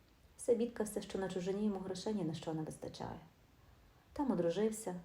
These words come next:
там і двоє діток народилося. Внуків Марія бачила лише через екран телефона,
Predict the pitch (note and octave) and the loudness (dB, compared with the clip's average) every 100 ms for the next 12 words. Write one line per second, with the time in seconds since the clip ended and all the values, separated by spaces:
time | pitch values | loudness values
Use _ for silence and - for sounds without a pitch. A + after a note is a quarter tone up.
0 | - - C#4+ F3 F#3 G3 E3+ D#3 - E3 | -10 -4 0 0 2 2 0 -4 -6 -4
1 | D#3+ E3 D#3 D#3 - F3 F3 - - - | -4 -4 -4 -6 -10 -12 -14 -18 -20 -20
2 | - - - - B3 C4 G3 G3 G#3 F#3+ | -20 -20 -16 -4 -2 2 2 4 4 4
3 | G#3 G#3 F#3+ F#3+ - G#3+ G3+ G3+ G3 G#3 | 2 2 0 0 -2 -4 -4 -4 -2 -2
4 | G#3 G#3 G#3+ G#3 F#3 E3 | -2 -2 -2 0 0 0